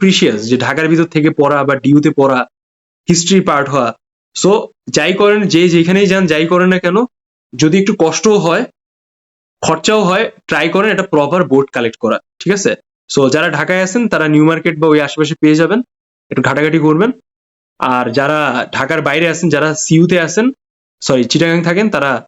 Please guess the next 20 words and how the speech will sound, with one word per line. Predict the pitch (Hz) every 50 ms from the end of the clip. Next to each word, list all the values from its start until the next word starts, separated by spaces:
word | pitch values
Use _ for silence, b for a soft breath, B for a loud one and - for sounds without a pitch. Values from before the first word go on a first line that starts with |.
| _ _ _ _ _ - -
অক্সিজেন | 151 - - 175 175 190 190 175
রোড | 180 175 175
নামে | 180 180 180 175 175
কি | 175 165
একটা | 170 156 139
জায়গা | 143 139 147 160 165
আছে, | 160 156 180
ওইখানে | 139 127 139 139 -
পেয়ে | 139 123 117 113
যাবেন। | 101 95 - _ _ _ _ _ _ _ _ _ _ _ _ _ _ _ -
আর | 117 113 113 113 110 -
যারা | 131 135 147 156
হচ্ছে | 156 156 - 175 170 160 139 135
রাজশাহী | 131 - - 170 165 170 170
থাকেন, | 165 175 220 247 247 - _ _ _ _ _ _ _ _ _ _ _ _ _ -
তারা | 123 123 131 135
রাজশাহী | 135 131 - - 175 165 139
যে | 143 135
কোনো | 156 160 160 156
জায়গায় | 160 160 160 180 214 220